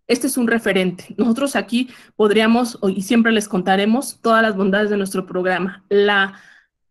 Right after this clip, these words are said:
forma en la que ustedes como aspirantes tienen de echar un vistazo más allá, involucrarse más allá en su decisión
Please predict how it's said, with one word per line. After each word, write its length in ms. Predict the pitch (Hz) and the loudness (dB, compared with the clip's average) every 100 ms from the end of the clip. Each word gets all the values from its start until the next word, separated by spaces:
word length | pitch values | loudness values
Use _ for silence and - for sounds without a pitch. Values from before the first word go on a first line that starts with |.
| _ _ | _ _
forma 340 | 269 269 262 | 0 2 2
en 60 | 240 | 0
la 120 | 196 | -2
que 100 | 190 | -4
ustedes 500 | 185 - 233 208 196 | -6 -4 -4 -4 -6
como 240 | - 185 | -4 -4
aspirantes 760 | 185 - 208 208 214 226 226 - | -6 -8 -6 -2 -2 -2 -6 -2
tienen 500 | 233 214 185 175 - | 0 0 0 -6 -4
de 120 | 190 | -2
echar 260 | 190 - 226 | -2 -2 0
un 140 | 247 | 0
vistazo 520 | 202 - 233 214 - | 0 -2 -2 -2 -2
más 280 | 196 196 196 | -2 -2 -2
allá, 360 | 190 190 175 - | -4 -4 -6 -2
involucrarse 880 | 220 208 190 196 190 226 240 247 240 | 2 2 2 0 0 -2 -2 -2 -4
más 280 | 208 220 - | -4 -4 -6
allá 180 | 196 196 | -4 -4
en 80 | |
su 160 | 202 202 | -4 -2
decisión 600 | 185 185 196 - 214 220 | -2 -4 -8 -4 -2 -2